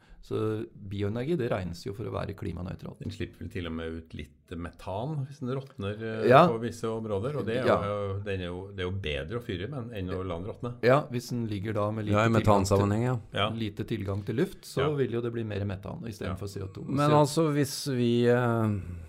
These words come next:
Speaker 3: tar ut det vi gjør da, si tolv millioner kubikk med ved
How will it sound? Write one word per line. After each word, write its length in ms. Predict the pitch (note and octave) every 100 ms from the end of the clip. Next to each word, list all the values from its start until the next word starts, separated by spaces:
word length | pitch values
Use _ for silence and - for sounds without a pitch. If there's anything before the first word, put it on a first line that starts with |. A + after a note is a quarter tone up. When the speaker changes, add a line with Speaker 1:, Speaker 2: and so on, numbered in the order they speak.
| - - _ - _ _
Speaker 3:
tar 240 | - B2 F2+
ut 100 | F#2
det 140 | F2
vi 80 | F#2
gjør 180 | G#2+ G#2
da, 60 | F2+
si 180 | -
tolv 300 | F#2 - F2+ F#2
millioner 400 | F2 F2 E2 E2+
kubikk 460 | - D#2+ F2 -
med 300 | F#2 E2 E2
ved 240 | D#2+ D#2+